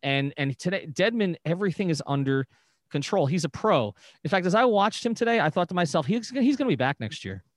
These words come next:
Like, he's the type of player that the Heat put in their organization, and they'll try to get him to come back for the minimum next season,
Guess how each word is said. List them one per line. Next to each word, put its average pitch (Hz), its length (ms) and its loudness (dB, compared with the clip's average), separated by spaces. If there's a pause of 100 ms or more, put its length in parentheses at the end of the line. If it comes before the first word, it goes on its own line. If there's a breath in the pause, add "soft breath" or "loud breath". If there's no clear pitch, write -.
(380)
Like, 165 160 2
he's 254 220 0
the 254 100 0
type 190 360 -2
of 165 80 -6
player 160 320 2
that 143 120 -2
the 135 60 -2
Heat 160 180 -2
put 165 160 -2
in 156 100 0
their 143 140 2
organization, 139 720 -2 (560 soft breath)
and 147 140 0
they'll 170 120 0
try 180 220 0
to 165 60 0
get 156 120 -2
him 143 80 -4
to 135 60 -6
come 147 140 -2
back 139 180 0
for 139 100 -4
the 127 80 -2
minimum 135 340 0
next 120 220 -6
season, 113 500 -4